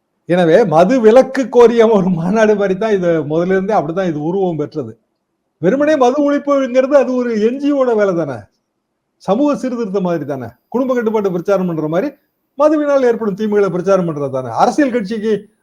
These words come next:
அப்படியான ஒரு பிரச்சாரம் கிடையாது இல்லையா? நாங்க ஆட்சிக்கு வந்தா மது விலக்கு கொண்டு வருவோம். பிரசாந்த் கிஷோருங்க புதுசா கட்சி ஆரம்பிக்கிறாரு, வியூக வகுப்பாளர், பிரபலமானவர். ஆனா பீகார் பாலிடிக்ஸ்க்கு அவர் கட்சி முதல்ல வருது. பீகார்ல மது விலக்கு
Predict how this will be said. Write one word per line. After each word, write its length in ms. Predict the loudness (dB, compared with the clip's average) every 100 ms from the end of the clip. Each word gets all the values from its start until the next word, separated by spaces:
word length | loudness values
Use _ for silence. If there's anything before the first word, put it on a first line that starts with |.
| -4 -4
அப்படியான 500 | -2 2 2 2 2
ஒரு 160 | 0
பிரச்சாரம் 400 | -2 -2 0 0
கிடையாது 260 | -2 -4 -4
இல்லையா? 380 | -6 -10 -12 _ _ _ _
நாங்க 300 | 2 4 6
ஆட்சிக்கு 300 | 6 4 2
வந்தா 180 | 2 4
மது 220 | 4 4
விலக்கு 300 | 4 2 0
கொண்டு 220 | -4 -2
வருவோம். 340 | -2 -2 -6 -8 _ _ _ _ _ _ _ _ _ _ _ -4
பிரசாந்த் 360 | 2 2 2 -2
கிஷோருங்க 640 | 0 0 0 0 2 2 0
புதுசா 260 | -4 -2 -2
கட்சி 220 | 0 0
ஆரம்பிக்கிறாரு, 500 | -2 -2 -4 -4 -6 -14 _ -20 -12
வியூக 240 | -2 2 2
வகுப்பாளர், 500 | 2 0 0 -2 -2
பிரபலமானவர். 680 | -4 -2 0 -2 -2 -4 -6 -6
ஆனா 200 | -4 -2
பீகார் 400 | -2 -2 -2 -2
பாலிடிக்ஸ்க்கு 440 | -4 -4 -8 -4
அவர் 180 | -4 -2
கட்சி 240 | -4 -6
முதல்ல 440 | -6 -2 -2 -2 -4
வருது. 240 | -6 -12 _ _ _ _ -2
பீகார்ல 360 | 2 2 2
மது 180 | 0 2
விலக்கு 480 | 2 0 -4 -8